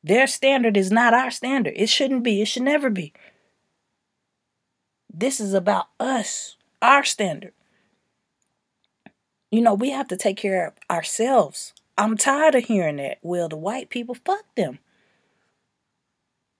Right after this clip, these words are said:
This is about us and cleaning up us, healing us,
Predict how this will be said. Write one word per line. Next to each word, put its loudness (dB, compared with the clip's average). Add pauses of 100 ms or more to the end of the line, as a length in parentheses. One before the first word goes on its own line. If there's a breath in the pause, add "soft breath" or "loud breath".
(220)
This -4
is -2
about 0
us 0 (960)
and -8
cleaning -4
up 0 (1000)
us, -2 (760)
healing 0 (100)
us, -2